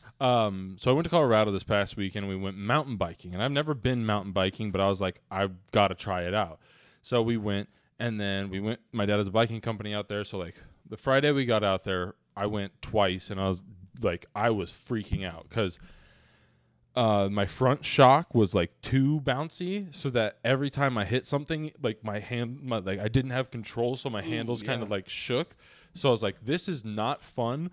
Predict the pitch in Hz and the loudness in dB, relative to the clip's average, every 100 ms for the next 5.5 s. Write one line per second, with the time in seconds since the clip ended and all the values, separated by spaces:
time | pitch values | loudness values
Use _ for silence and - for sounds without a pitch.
0 | - - - 113 110 110 104 101 92 _ | -12 -20 -6 -2 0 -2 -6 -12 -16 _
1 | _ _ _ - 101 98 90 90 - - | _ _ _ -20 -4 4 4 4 -2 -20
2 | - - _ 127 123 110 123 120 120 117 | -20 -20 _ 2 2 2 -4 -4 -2 0
3 | 123 127 107 101 113 - 113 107 104 101 | 0 -2 -2 -2 -4 -2 2 4 4 4
4 | 101 110 98 87 87 - 104 92 87 98 | 2 -4 -4 -4 -6 -10 -4 -4 -4 -6
5 | 92 90 - 101 | -6 -6 -12 -12